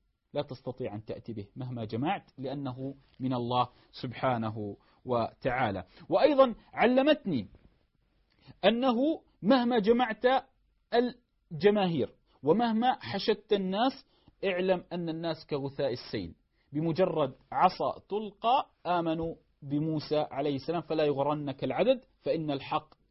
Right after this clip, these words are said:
أقوى من الباطل ولو كثر جنوده. علمتني وما تدري نفس ماذا تكس-، ماذا تكسب غدا. علمتني أن أدع التحليل والتفكير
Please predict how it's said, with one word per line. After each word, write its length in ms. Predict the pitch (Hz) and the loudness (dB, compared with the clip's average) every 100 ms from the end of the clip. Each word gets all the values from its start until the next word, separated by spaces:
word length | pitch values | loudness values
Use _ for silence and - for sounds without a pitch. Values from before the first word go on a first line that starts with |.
| _ | _
أقوى 340 | 147 - 143 135 | -10 -4 0 0
من 160 | 131 | 0
الباطل 460 | 127 127 156 156 156 | -4 -2 -2 -2 -6
ولو 280 | 135 139 123 | -2 -2 -4
كثر 480 | - 131 123 117 - | -6 -8 -6 -4 -6
جنوده. 420 | 123 107 90 87 - _ - - - - | -6 -6 -6 -8 -14 _ -20 -20 -14 -2
علمتني 720 | 175 196 233 226 214 208 - | 2 2 0 -2 -2 -4 0
وما 300 | 175 208 185 | 2 2 2
تدري 460 | 165 190 175 175 156 | 0 0 0 -2 -2
نفس 560 | 165 - - - - _ _ _ | -6 -6 -14 -16 -20 _ _ _
ماذا 300 | 381 440 170 | -8 -6 -6
تكس-، 540 | 139 143 - - - 151 | -8 -10 -12 -16 -14 -6
ماذا 280 | 185 175 | -2 0
تكسب 380 | 160 160 - 139 | 0 -4 -8 -6
غدا. 320 | 127 127 101 - | -2 0 -2 -4
علمتني 720 | 139 170 202 208 - 220 277 - _ _ _ _ - | -2 0 0 -2 -2 0 0 -4 _ _ _ _ -6
أن 80 | 156 | -4
أدع 220 | 175 160 | 0 0
التحليل 540 | 127 - 113 - 101 82 _ _ _ _ _ | 0 -4 -10 -8 -8 -10 _ _ _ _ _
والتفكير 800 | 139 139 - 123 _ 113 95 87 | -8 -8 -8 -10 _ -12 -12 -14